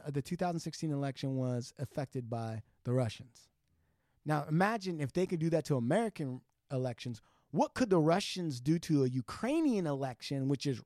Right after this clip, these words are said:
right there with their money and their blah, blah, blah? So the leader that they had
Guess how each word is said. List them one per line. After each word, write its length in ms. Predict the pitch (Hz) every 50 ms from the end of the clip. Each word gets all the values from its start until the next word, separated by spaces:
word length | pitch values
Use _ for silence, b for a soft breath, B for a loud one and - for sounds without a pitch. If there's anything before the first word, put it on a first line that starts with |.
| _
right 460 | - 123 120 127 139 143 151 151 147 135 151
there 260 | 147 139 123 101 - - _ _ _ _ _ _ _ _ _ -
with 140 | 127 135 -
their 120 | - 170 170
money 460 | 165 160 156 147 147 143 139 139 139
and 160 | 135 127 131
their 220 | 131 135 135 131 127
blah, 140 | 127 123
blah, 100 | 117 110
blah? 120 | 107 101 101 _ _ _ _ _ b b b b b b b b b b b b b b b b
So 540 | - - - 208 202 190 180 170 156 - _ - 151 - _ _ _ _ -
the 260 | 160 139 127 143 170
leader 340 | 165 170 185 208 233 247 285
that 220 | 254 220 202 - -
they 100 | 156 139
had 540 | 131 139 185 233 262 226 147 127 131 156